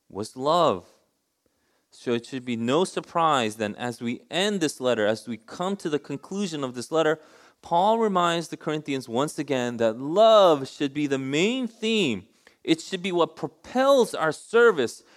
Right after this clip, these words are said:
our worship, and obedience. And so it should go without saying that without love, there is no fellowship.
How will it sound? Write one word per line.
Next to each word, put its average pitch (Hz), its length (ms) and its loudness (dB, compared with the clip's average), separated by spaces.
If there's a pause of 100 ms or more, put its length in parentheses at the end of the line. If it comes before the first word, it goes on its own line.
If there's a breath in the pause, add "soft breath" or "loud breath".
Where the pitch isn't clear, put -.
(160 soft breath)
our 160 240 6
worship, 147 800 2 (280 soft breath)
and 165 260 -6
obedience. 131 960 -2 (680)
And 113 80 -8
so 143 120 0
it 131 80 4
should 123 180 -6
go 151 180 6
without 175 280 4
saying 175 520 0
that 123 360 2 (220 loud breath)
without 170 460 6
love, 147 720 6
there 165 260 6
is 190 260 6
no 180 220 4
fellowship. 175 920 0